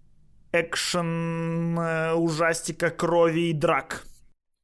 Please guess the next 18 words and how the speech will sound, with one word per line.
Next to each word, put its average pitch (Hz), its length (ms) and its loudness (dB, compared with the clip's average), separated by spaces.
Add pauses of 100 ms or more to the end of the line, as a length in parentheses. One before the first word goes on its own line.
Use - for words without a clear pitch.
(140)
Она 147 220 -4
снималась 147 440 -4
в - 20 -10
фильме 151 240 -2
Ready 147 320 0
or 143 140 -2
Not, 170 440 -2 (120)
который 147 280 -2
недавно 151 380 -2
был, 151 280 -6 (800)
про 151 520 2 (680)
семью, 202 440 0
которая 180 300 2
играет 170 260 2
в - 80 -6
прятки 196 400 2
на 170 120 -2
выживание. 160 760 0